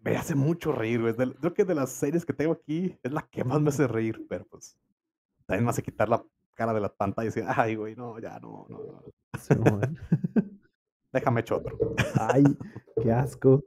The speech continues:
Speaker 2: <laughs> A ver.
Speaker 1: No,
Speaker 2: Como el
Speaker 1: güey, y,
Speaker 2: Spider-Man.
Speaker 1: y tiene una serie,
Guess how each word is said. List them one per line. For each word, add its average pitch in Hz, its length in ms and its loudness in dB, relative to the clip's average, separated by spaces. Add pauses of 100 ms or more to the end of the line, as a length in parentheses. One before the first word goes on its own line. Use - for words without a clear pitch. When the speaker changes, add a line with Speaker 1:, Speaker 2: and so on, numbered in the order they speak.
(140)
Speaker 2:
<laughs> 320 400 4
A 156 100 8
ver. 165 420 6 (1000)
Speaker 1:
No, 156 80 -4
Speaker 2:
Como 135 100 8
el 131 60 10
Speaker 1:
güey, 127 60 8
y, 120 80 8
Speaker 2:
Spider-Man. 127 640 4
Speaker 1:
y 156 100 2
tiene 233 600 4
una 190 240 6
serie, 170 800 2